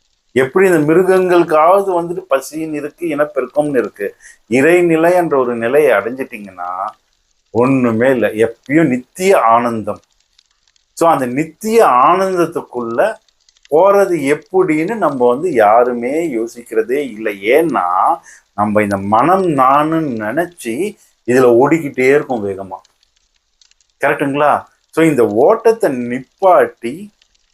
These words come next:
நான் அடுத்த மா-, பரிமாண வளர்ச்சின்னா அந்த இறைநிலை என்ற நிலைக்கு வந்து நான் எப்படி போறதுன்னு நீங்க யோசிக்க ஆரம்பிச்சிட்டீங்கன்னா ஆட்டோமேட்டிக்கா இங்க உங்களோட ஓட்டம் கம்மியாக ஆரம்பிச்சிடும்.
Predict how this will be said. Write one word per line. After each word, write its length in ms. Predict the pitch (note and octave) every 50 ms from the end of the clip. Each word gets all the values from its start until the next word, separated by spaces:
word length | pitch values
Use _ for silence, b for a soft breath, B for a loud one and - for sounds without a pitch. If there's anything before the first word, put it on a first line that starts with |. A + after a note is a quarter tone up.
| _ -
நான் 440 | - A2+ B2+ C3+ D3+ F#3 G#3+ G3 - -
அடுத்த 580 | G2+ A#2 B2 D#3+ F#3 F#3 - F#3+ F#3 F3+ - _ _ _
மா-, 360 | - C3+ B2 B2+ C#3+ D3 - -
பரிமாண 800 | - B2 C#3 E3+ F3+ F3+ F3 F3 E3+ E3+ E3+ E3+ F3 E3+ E3+ D#3+ D3 - _ _ _ _ _ _ _ _ G#2 F#2+
வளர்ச்சின்னா 840 | G2 A#2+ C3+ D#3 E3 D#3+ E3+ - - E3 D3 C3+ B2+ B2 A#2+ B2 D3 F#3+
அந்த 220 | G3+ F3+ D3 A#2+
இறைநிலை 720 | A2 A2 B2+ C#3 E3+ F3+ F#3 E3+ D3+ C#3 C#3+ D3+ E3 F3
என்ற 260 | E3 D#3 C3+ A2+ A2+
நிலைக்கு 460 | A2 A2 A#2+ C#3 D#3 E3 E3 E3 -
வந்து 160 | A#2+ A2+ C3 E3
நான் 180 | E3+ D3 A#2
எப்படி 480 | A2 A2+ A2 _ - E3+ E3+ E3+ E3 - _ -
போறதுன்னு 580 | - B2+ C3+ C#3 D3 C#3+ C3+ C#3+ E3+ F3+ F#3+ F#3 - b b b b b b
நீங்க 240 | - A#2+ A#2+ A2+ A2
யோசிக்க 720 | G#2+ G2+ G2+ A2 C3 D#3 - - F3 E3+ - - A2 F#2 E2+ F2 G2+ B2
ஆரம்பிச்சிட்டீங்கன்னா 1080 | D3+ A3+ E3+ D#3 C3+ A#2 - - G2+ - G2+ G2 G2 F#2 F#2+ F#2 F#2 F#2 F#2+ F#2+ F#2+ F#2+ - b b b b b b - -
ஆட்டோமேட்டிக்கா 920 | G2 A#2+ D#3 F#3 F#3 - F#3 F3 D#3 C#3 C3 A#2+ - - C3+ B2 _ - D#3
இங்க 320 | D3+ C3+ B2 B2 B2 A#2 A#2+
உங்களோட 320 | A#2 A2 G#2+ G#2+ G#2 G#2
ஓட்டம் 680 | G#2 G2+ F#2+ G2 G#2+ B2+ C3 - - A#2+ A#2+ D#3 D3+ - -
கம்மியாக 560 | G2 F#2+ G#2 A#2 A#2+ A#2+ A2+ G#2 G2+ A2 A#2+
ஆரம்பிச்சிடும். 640 | G2 F2 F2+ F#2+ - F2 E2+ _ _ _ F2+ _